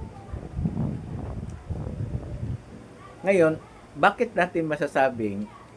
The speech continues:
ang gobyerno ng Diyos ay nakahihigit, ah, sa, sa gobyerno ng tao? Kasi ang mga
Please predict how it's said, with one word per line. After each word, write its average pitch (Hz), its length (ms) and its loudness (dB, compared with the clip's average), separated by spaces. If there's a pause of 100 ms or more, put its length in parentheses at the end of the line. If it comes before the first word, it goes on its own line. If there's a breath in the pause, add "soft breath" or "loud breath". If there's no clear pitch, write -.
(240)
ang 143 160 -2
gobyerno 135 500 4
ng 127 240 2
Diyos 101 300 -2 (340)
ay 120 240 0 (160)
nakahihigit, 120 840 -2 (840)
ah, 95 480 -2 (480)
sa, - 160 -6 (400)
sa - 160 -4
gobyerno 107 560 0
ng 95 200 -6 (280)
tao? 110 400 2 (540)
Kasi 147 340 0 (2250)
ang 156 180 4 (1400)
mga 151 240 2